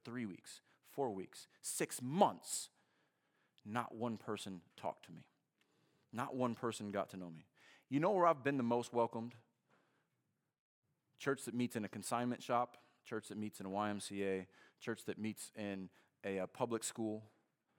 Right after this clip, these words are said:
Because they talked to, to us. They, they, they loved us. Been in a couple churches, we've been invited in people's homes as visitors. That's incredible. Praise God. So,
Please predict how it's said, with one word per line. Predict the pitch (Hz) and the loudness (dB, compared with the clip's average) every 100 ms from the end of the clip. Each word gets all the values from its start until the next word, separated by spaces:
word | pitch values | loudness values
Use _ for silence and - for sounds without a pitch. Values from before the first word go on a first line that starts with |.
| _ _ _ _ _ _ _ _ _ _ _ 110 | _ _ _ _ _ _ _ _ _ _ _ -8
Because | 127 127 | -6 -6
they | 107 | -6
talked | 101 - 101 - - | -8 -4 -4 -6 -12
to, | 92 - | -14 -10
to | 98 | -8
us. | 82 - - - _ _ _ _ _ _ _ _ _ _ | -10 -10 -18 -20 _ _ _ _ _ _ _ _ _ _
They, | 117 | -4
they, | - 127 127 | -2 0 0
they | 131 | 0
loved | 117 120 131 104 | 2 2 2 -2
us. | - - - - _ _ _ _ _ _ _ _ _ _ _ _ 110 | -8 -10 -14 -16 _ _ _ _ _ _ _ _ _ _ _ _ -4
Been | 175 | -2
in | 120 | 0
a | |
couple | - 143 | 2 2
churches, | 135 120 | 2 0
we've | 117 131 | 0 0
been | 117 | 0
invited | 107 117 151 | 2 2 2
in | 135 | 0
people's | 131 117 104 | -2 -4 -2
homes | 147 123 113 | 0 0 0
as | 110 98 98 | 0 -2 -2
visitors. | 147 110 82 - - - _ _ _ _ _ _ _ _ _ _ _ _ _ - | -2 -2 -6 -12 -16 -16 _ _ _ _ _ _ _ _ _ _ _ _ _ -12
That's | - | -10
incredible. | 95 - - 139 82 76 - _ _ _ _ _ _ _ _ _ _ _ _ _ | -8 -6 -2 -2 -2 -8 -18 _ _ _ _ _ _ _ _ _ _ _ _ _
Praise | - 151 135 | 2 4 4
God. | 110 90 78 - _ _ _ | 2 0 0 -12 _ _ _
So, | - 151 | 6 6